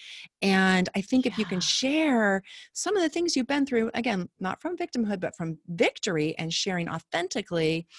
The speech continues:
Speaker 1: "This is what I learned, you know, th-, in, in life that's really helped me be the person I am today." In just one or two stories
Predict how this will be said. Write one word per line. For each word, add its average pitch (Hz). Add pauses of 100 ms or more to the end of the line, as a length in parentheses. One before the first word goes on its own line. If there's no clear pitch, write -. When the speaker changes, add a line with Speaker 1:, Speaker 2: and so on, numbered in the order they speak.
(160)
Speaker 1:
"This -
is 370
what 311
I 294
learned, 269
you 185
know, 180
th-, -
in, 190
in 202 (220)
life 262
that's -
really 202
helped -
me 196
be 180
the 175
person -
I 165
am 160
today." 175 (520)
In 233
just 294
one 226
or 226
two 214
stories 180